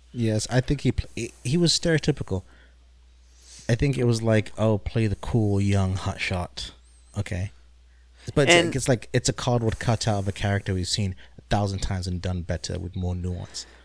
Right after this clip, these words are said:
Speaker 2: I thought his, his acting chops were good when he was playing his confident self, and when
Speaker 1: Mm-hmm.
Speaker 2: he got into his real, "I'm a bit vulnerable and don't know what I'm doing," I don't know if it was him or if it was the dialogue,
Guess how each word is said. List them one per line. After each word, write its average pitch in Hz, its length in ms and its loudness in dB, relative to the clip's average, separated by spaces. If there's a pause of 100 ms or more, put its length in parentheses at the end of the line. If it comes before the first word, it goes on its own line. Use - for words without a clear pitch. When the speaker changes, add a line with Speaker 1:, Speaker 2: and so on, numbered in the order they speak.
(100)
Speaker 2:
I 143 140 2
thought 175 300 4
his, 151 220 2
his 131 200 -4
acting 139 380 4
chops 139 280 2
were 104 100 -4
good 123 340 4
when 123 140 -2
he 127 100 -4
was 113 140 -6
playing 117 460 6
his - 320 -4
confident 139 560 2
self, 165 360 2 (380)
and 123 160 2
when 127 140 8
Speaker 1:
Mm-hmm. 127 80 2
Speaker 2:
he 123 100 4
got 117 280 10
into 117 420 -2
his 110 300 0
real, 107 540 4 (400)
"I'm 110 280 2
a 101 100 -2
bit 104 300 6 (120)
vulnerable 107 440 0
and 101 120 -2
don't 98 200 0
know 101 120 -2
what 101 120 -2
I'm 98 160 -2
doing," 127 540 -4
I 123 120 6
don't 120 120 2
know 110 80 0
if 110 100 -6
it 104 40 -8
was 101 180 -6
him 123 220 0
or 113 40 -4
if - 120 -10
it 101 40 -6
was 87 180 -8
the - 100 -12
dialogue, 127 600 6